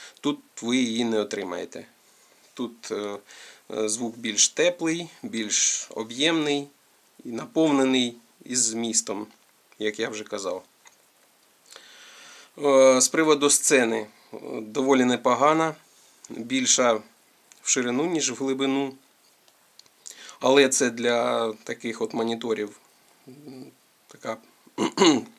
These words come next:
проста річ. Е, щодо, м, такого загального балансу, то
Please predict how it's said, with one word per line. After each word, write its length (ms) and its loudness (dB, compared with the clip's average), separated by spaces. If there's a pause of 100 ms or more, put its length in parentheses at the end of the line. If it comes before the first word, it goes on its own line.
(640)
проста 360 0
річ. 280 -4 (840)
Е, 340 -2 (1200)
щодо, 960 0 (1700)
м, 540 -12
такого 600 -6 (800)
загального 560 4
балансу, 640 0 (540)
то 480 2